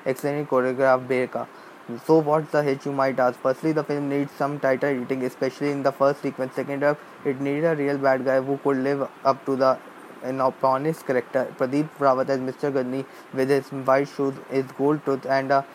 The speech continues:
his hula bridge is menacing as the title would like us to believe. And lastly, the heroine's conflict with Mister Ghajini, the fulcrum of the revenge drama,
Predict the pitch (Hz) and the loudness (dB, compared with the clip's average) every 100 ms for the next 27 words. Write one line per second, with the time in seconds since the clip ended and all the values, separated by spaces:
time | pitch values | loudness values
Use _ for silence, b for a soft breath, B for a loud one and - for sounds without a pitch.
0 | B - 139 143 147 147 147 143 135 127 | B -2 0 0 0 0 0 0 0 -2
1 | 127 - B B - 127 135 139 139 135 | -2 -14 B B -6 -4 -2 0 0 0
2 | 147 147 165 160 139 131 131 131 139 131 | -2 0 0 0 4 4 4 2 2 2
3 | 156 143 131 135 131 135 135 - 131 123 | 0 2 0 2 2 2 0 0 -2 0
4 | 117 - - 135 135 139 139 165 170 156 | -2 -6 -4 -2 2 2 2 0 0 0
5 | 147 131 143 160 143 139 143 139 135 135 | 0 0 -2 -2 -4 -2 -6 -4 -4 -4
6 | 131 - 131 127 131 131 127 127 127 143 | -4 -4 0 0 0 -4 -2 -2 0 0
7 | 135 156 156 135 127 139 131 131 127 131 | 0 0 0 0 2 2 2 -2 0 0
8 | 127 131 | 2 0